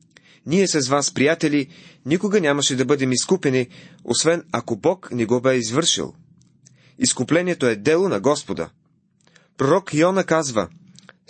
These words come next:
„Спасението е от Господа.“ Цар Давид прави същото изявление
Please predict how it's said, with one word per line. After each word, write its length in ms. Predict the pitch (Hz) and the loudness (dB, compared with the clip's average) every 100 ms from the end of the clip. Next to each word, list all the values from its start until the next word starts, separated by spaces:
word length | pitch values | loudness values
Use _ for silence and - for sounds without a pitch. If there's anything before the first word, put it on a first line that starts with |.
| - | -4
„Спасението 840 | 123 113 160 170 180 175 180 - - | -2 2 0 2 -2 0 -2 -2 -2
е 60 | |
от 160 | 107 101 | -4 0
Господа.“ 520 | 127 131 95 82 80 _ _ _ _ _ _ _ _ _ _ _ | 0 0 -6 -8 -10 _ _ _ _ _ _ _ _ _ _ _
Цар 200 | - 175 | 0 0
Давид 360 | 170 156 190 - | 2 0 0 0
прави 260 | 135 123 110 | -2 0 -2
същото 400 | - 175 185 170 | 0 0 0 0
изявление 680 | 147 143 143 165 175 185 | 0 0 2 0 0 -2